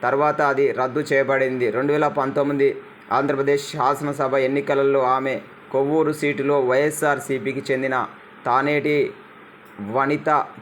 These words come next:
చేతిలో రొ-, ఇరవై ఐదు వేల రెండు వందల నలభై ఎనిమిది ఓట్ల తేడాతో ఓడిపోయింది. ముప్పై జనవరి రెండు వేల ఇరవై ఒకటిన ఆమె టీడీపీ మహిళా విభాగం అయిన తెలుగు మహిళా అధ్యక్షురాలయ్యారు.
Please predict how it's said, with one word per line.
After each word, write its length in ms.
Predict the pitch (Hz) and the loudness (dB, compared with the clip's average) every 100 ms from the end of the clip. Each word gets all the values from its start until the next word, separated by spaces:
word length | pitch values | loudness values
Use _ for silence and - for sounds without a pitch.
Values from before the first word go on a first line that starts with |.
| - | 0
చేతిలో 480 | 135 139 143 147 - | 0 2 2 2 0
రొ-, 160 | 123 127 | 0 0
ఇరవై 240 | 131 147 | 2 2
ఐదు 240 | 147 139 | 2 2
వేల 540 | 143 131 139 139 135 113 - - - - - - - - | 2 2 2 2 0 -2 -8 -20 -20 -20 -20 -20 -20 -8
రెండు 180 | 120 143 | -4 0
వందల 220 | 147 143 | 0 2
నలభై 200 | 139 131 | 2 2
ఎనిమిది 220 | 135 135 | 0 0
ఓట్ల 340 | 127 131 143 143 | 2 0 0 0
తేడాతో 520 | 143 131 104 139 120 - - - | 0 0 2 0 -2 -6 -14 -4
ఓడిపోయింది. 760 | 127 135 139 135 127 127 120 - - - - - - - - | -2 0 0 0 2 0 -2 -4 -20 -20 -20 -20 -20 -20 -8
ముప్పై 360 | 139 139 160 147 | -6 0 0 2
జనవరి 560 | 139 139 139 143 143 | 2 2 2 2 2
రెండు 200 | 139 131 | 0 0
వేల 120 | 139 139 | 0 2
ఇరవై 280 | 127 139 | 2 0
ఒకటిన 220 | 139 113 127 | 0 -2 -2
ఆమె 260 | 127 127 | 0 0
టీడీపీ 480 | 110 135 143 151 147 | 0 0 0 0 -2
మహిళా 360 | 127 139 139 143 | -2 0 0 0
విభాగం 600 | 135 131 131 131 123 107 - - - | 0 0 0 0 -2 -6 -14 -18 -4
అయిన 260 | 127 139 135 | 0 0 0
తెలుగు 540 | 113 131 143 151 135 - - - | -2 -2 0 0 0 -4 -18 -12
మహిళా 340 | 107 147 143 139 | -6 -2 0 0
అధ్యక్షురాలయ్యారు. 1120 | 131 139 139 135 131 131 127 127 123 117 | 2 0 0 0 2 2 2 2 2 -2